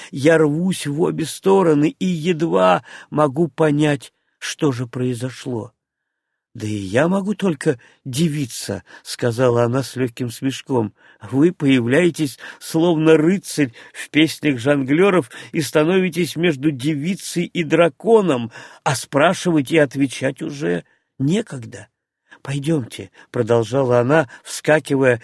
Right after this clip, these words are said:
и разглаживая смятые платья, «пойдёмте вместе через рощу. Может быть, мы встретим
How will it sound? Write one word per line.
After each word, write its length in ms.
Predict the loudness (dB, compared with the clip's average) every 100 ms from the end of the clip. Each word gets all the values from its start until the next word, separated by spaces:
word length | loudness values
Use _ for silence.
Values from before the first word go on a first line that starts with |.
| -4
и 100 | 2
разглаживая 720 | 4 2 2 2 2 0 0
смятые 460 | -2 -2 -2 0 -2
платья, 560 | 0 0 0 -6 -12 -14 -18 -2
«пойдёмте 640 | 2 4 4 2 2 0
вместе 540 | 0 0 -2 -4 -8 -10 _ -12
через 440 | -8 -4 -4 -4
рощу. 600 | -2 -4 -6 -14 -16 -18 _ -20 -8
Может 320 | -2 2 2 2
быть, 300 | 0 0 -6 -4
мы 140 | 0 0
встретим 560 | 0 0 2 0 -2